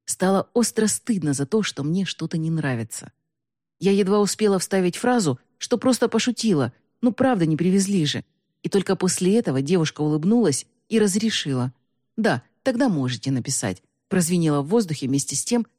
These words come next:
как от нас отвернулись. Весь следующий час я представляла нашего редактора, её мягкий голос и вежливую переписку,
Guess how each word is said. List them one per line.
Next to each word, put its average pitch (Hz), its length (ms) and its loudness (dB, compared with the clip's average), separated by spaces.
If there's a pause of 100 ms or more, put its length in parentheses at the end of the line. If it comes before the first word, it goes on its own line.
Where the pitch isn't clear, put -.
как 170 200 -2
от 147 100 -4
нас 190 300 0
отвернулись. 135 800 -4 (1000)
Весь 196 320 0
следующий 151 580 0
час - 300 0
я 190 180 0
представляла 160 640 -2
нашего 127 320 -4
редактора, 180 640 -2 (340)
её 214 240 2
мягкий 180 380 -2
голос 185 560 2
и 165 100 -6
вежливую 208 560 0
переписку, 202 760 -4